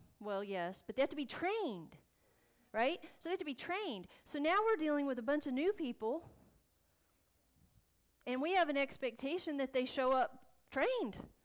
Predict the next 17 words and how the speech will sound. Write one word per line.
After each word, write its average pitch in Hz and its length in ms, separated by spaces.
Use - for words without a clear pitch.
Has 254 100
anybody 311 300
been 294 200
new 302 200
besides 285 420
me 285 280
ever 294 300
at 269 100
a 254 60
job? 254 320
Yeah, 277 280
are 247 120
you 254 120
trained 269 380
that 285 200
day? 302 280
No? 233 300